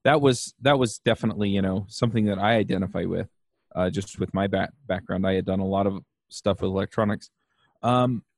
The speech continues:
and it's, it sounds like you just kind of fell into this software job. Um, so, so how, how did you transition there, you know,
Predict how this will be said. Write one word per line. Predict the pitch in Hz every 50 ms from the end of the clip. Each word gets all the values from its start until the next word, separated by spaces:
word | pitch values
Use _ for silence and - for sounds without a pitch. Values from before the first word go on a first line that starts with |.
| _ _ _ _ _ _
and | 127 135 131 131
it's, | 123 - - - - - _
it | - 143 143 135
sounds | - - 190 196 202 170
like | 165 147 135 -
you | 131
just | 120 123 - -
kind | 156 135 120
of | - - _ _
fell | - 131 120 120 123
into | 131 147 175 - - 131
this | 110 110 104 -
software | - 107 104 104 - - 104 95 92
job. | 98 - 92 85 85 85 85 - - - _ _ _ - _ _ _ _ -
Um, | 98 101 98 98 98 98 98 98 98 98 98 87 - - - - _ _ _ _ _ _ _ _ - 156
so, | - - - 151 135 113
so | 120 - 160 139 127
how, | 113 127 170 165 160 -
how | - - 165
did | 160 156 147
you | - 139
transition | - - 135 120 113 113 131 151 - - 117 104
there, | 101 95 95 95 95 92 -
you | 98 107 104
know, | 101 98 98 101 113 110